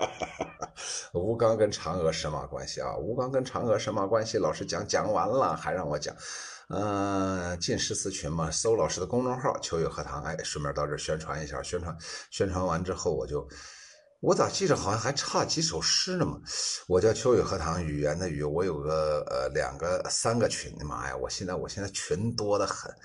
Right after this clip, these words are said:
这个第一个群，聊天群，第二个群，诗词群，第三个最新建的群呢，是一个我们的一个，呃，连麦群。连麦群大家听不懂，可以这样，就是，是一个让朋友们在我的这个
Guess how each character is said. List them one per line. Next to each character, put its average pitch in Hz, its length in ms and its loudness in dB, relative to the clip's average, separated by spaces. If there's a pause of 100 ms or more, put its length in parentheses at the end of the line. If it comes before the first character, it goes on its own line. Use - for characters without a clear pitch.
(600)
这 104 140 2
个 85 140 6
第 82 180 4
一 180 100 6
个 156 120 8
群， 87 360 0
聊 85 140 2
天 92 220 -2
群， 76 260 -4
第 73 80 -2
二 127 160 6
个 85 80 2
群， 82 260 -4
诗 - 160 -2
词 107 160 -4
群， 78 300 -6
第 104 100 -2
三 107 240 0
个 98 140 2
最 95 180 -2
新 120 220 0
建 120 180 4
的 76 80 2
群 73 240 -6
呢， 76 120 -4
是 87 320 -2
一 82 120 -2
个 85 220 0
我 71 160 -2
们 69 180 -6
的 80 120 -2
一 73 120 -2
个， 76 240 -2 (380)
呃， 69 220 -2
连 80 260 2
麦 135 260 2
群。 73 360 -6
连 110 200 4
麦 190 160 4
群 101 220 -2
大 104 100 0
家 87 120 0
听 110 240 -4
不 104 80 -4
懂， 71 120 -4
可 - 160 -4
以 110 80 4
这 - 160 -2
样， 82 140 0
就 80 100 -6
是， 80 200 -6
是 - 260 0
一 113 100 2
个 123 220 2 (260)
让 120 220 0
朋 110 300 2
友 90 180 4
们 82 240 -6
在 131 200 0
我 76 480 -4
的 98 200 -2
这 120 160 -2
个 87 100 0